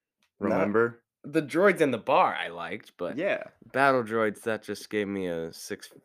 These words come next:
Speaker 1: sick feeling in my stomach
Speaker 2: What?
Speaker 1: because
Speaker 2: How?
Speaker 1: But it's battle droids. They terrorized the clones in the Clone Wars.
Speaker 2: Yeah.
Speaker 1: It's like Nazis marching back into London and
Speaker 2: But they, they,
Speaker 1: Prague
Speaker 2: they
Speaker 1: and
Speaker 2: were
Speaker 1: stuff
Speaker 2: re-,
Speaker 1: like that.
Speaker 2: they were reprogrammed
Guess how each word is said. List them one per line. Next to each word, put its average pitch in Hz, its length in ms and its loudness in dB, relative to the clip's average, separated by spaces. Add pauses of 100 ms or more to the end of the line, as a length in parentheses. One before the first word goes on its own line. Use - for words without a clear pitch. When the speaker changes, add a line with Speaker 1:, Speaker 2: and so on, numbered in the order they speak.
(140)
Speaker 1:
sick - 340 -10
feeling 92 280 -4
in 85 80 -4
my 80 100 -6
stomach 98 480 0
Speaker 2:
What? 247 120 4
Speaker 1:
because 110 220 0
Speaker 2:
How? 247 720 -2 (240)
Speaker 1:
But 247 160 6
it's 262 140 6
battle 262 340 6
droids. 170 400 -4
They 220 140 2
terrorized 202 640 0
the 202 60 -8
clones 139 420 -2
in 151 100 -8
the 185 80 -10
Clone 220 300 -2
Wars. 92 560 -4
Speaker 2:
Yeah. 175 500 4
Speaker 1:
It's 175 80 4
like 190 180 6
Nazis 139 600 -2
marching 120 480 -4
back 120 260 0
into 117 420 -6
London 101 560 -2
and 92 280 -12
Speaker 2:
But 156 180 2
they, 175 60 0
they, - 20 2
Speaker 1:
Prague 160 380 2
Speaker 2:
they 170 80 4
Speaker 1:
and 202 80 2
Speaker 2:
were 214 140 4
Speaker 1:
stuff 170 100 -4
Speaker 2:
re-, 185 220 2
Speaker 1:
like 160 80 -2
that. 120 80 -4
Speaker 2:
they 143 120 8
were 185 200 0
reprogrammed 113 1120 -2